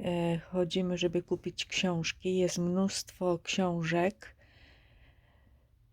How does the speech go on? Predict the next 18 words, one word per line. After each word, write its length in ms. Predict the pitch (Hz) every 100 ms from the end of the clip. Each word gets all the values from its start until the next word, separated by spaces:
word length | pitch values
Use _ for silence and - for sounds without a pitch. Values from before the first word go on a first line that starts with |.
| -
y, 260 | 160 165 165
czasami 760 | 190 185 190 180 175 175 175 165 160 - - - - -
chyba 300 | 196 175 175
nawet 320 | 180 165 170
nieczytanych, 1160 | 180 185 - 180 175 165 160 170 202 - - - - - - -
które 360 | - 180 175
tutaj 260 | 170 190 175
są 280 | - 170 165
bardzo 500 | 180 190 180 - 175
drogie. 540 | 170 165 160 165 196 294 - - - - - - -
Także 280 | 170 160 170
dzisiaj 260 | - 190
kupiliśmy 540 | - - 180 175 170 165
cztery 400 | - 196 190 180
książki 880 | - 190 196 - - 214 220 240 - _ _ _ - _ _ -
za 420 | - 170 185 185
tysiąc 520 | - 196 190 170 -
koron, 540 | - 180 185 196 190